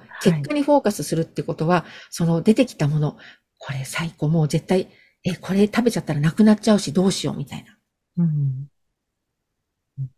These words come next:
Speaker 1: なるほどね。
Speaker 2: うん。食べてもなくなっても次自分は作れるっていう、
Speaker 1: うん。
Speaker 2: そのプロセスの方が大切っていう。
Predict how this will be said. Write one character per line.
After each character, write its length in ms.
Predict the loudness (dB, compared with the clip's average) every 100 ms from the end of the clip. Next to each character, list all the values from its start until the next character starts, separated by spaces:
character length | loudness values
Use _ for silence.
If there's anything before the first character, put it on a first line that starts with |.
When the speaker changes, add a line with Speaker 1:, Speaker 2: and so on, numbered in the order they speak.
| _ _ _ _ _ _ _ _ _ _ _ _ _ _ _
Speaker 1:
な 120 | 6
る 120 | 8 8
ほ 100 | 6
ど 140 | 4
ね。 360 | 6 6 4 -2 -20 -16 -12
Speaker 2:
う 240 | -8 -8 -10
ん。 40 | _ _ _ _ _ -18 -2 -2 0 -6 -2
食 80 | 4
べ 100 | 6
て 140 | 6
も 120 | 4 4
な 140 | 2
く 100 | 0
な 100 | -4
っ 60 | 0
て 120 | 2
も 120 | 2
次 220 | 2 0
自 180 | 2 2
分 140 | 4
は 80 | 2
作 240 | 2 0 2
れ 100 | 4
る 80 |
っ 40 | 4
て 240 | 0 -4
い 120 | -2 0
う、 240 | 0 0 -6 2
Speaker 1:
う 60 | 6
ん。 100 | 8
Speaker 2:
そ 100 | 6
の 100 | 4
プ 140 | 0
ロ 80 | -4
セ 140 | -6 -4
ス 160 | -6
の 80 | -8
方 260 | -4 -6 -4
が 160 | -6
大 240 | -4 -4 -4
切 280 | -4 -6 -12
っ 20 |
て 200 | -14 -16
い 100 |
う。 80 | -16